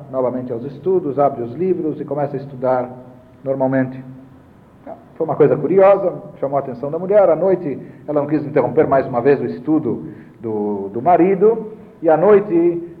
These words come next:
na hora da janta, ela pergunta ao marido, "Me diga, só por curiosidade, o que que constava naquele telegrama, que eu vi que naquela hora você ficou um pouco preocupado, et cetera, né?"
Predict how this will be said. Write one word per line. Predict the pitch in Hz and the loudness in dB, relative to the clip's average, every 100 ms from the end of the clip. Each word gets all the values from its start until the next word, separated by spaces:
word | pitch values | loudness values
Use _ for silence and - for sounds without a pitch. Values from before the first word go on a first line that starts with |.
| 143 | 2
na | |
hora | 160 165 | 4 4
da | 156 147 | 4 2
janta, | 175 185 180 | 2 2 0
ela | 151 | 0
pergunta | 151 156 156 | -2 -4 -4
ao | 151 | 0
marido, | 151 175 | 0 0
"Me | 180 | 0
diga, | 208 190 | 0 2
só | 180 | 2
por | 185 175 | -2 0
curiosidade, | 170 156 147 165 170 143 127 117 - - | 2 2 4 4 4 2 -4 -6 -14 -18
o | - | -16
que | 262 | -16
que | - | -6
constava | - 156 - 156 135 | -4 -4 2 4 4
naquele | 127 123 151 131 | 0 -4 -6 -6
telegrama, | - 131 123 131 156 135 113 107 - - - - | -6 -4 -2 2 2 2 -4 -6 -12 -18 -20 -18
que | - | -10
eu | 147 | -6
vi | 175 | -6
que | 170 | -4
naquela | 139 139 151 | -4 2 4
hora | 135 165 151 123 | 8 8 6 2
você | 113 113 - 135 131 127 123 117 113 | 0 -6 -8 -8 -6 -4 -6 -6 -10
ficou | - 127 | -12 -12
um | |
pouco | 123 127 | -10 -10
preocupado, | - - - 180 180 151 - | -10 -10 -2 4 4 2 -6
et | - | 0
cetera, | 202 185 147 143 | 2 2 0 -6
né?" | 202 | -8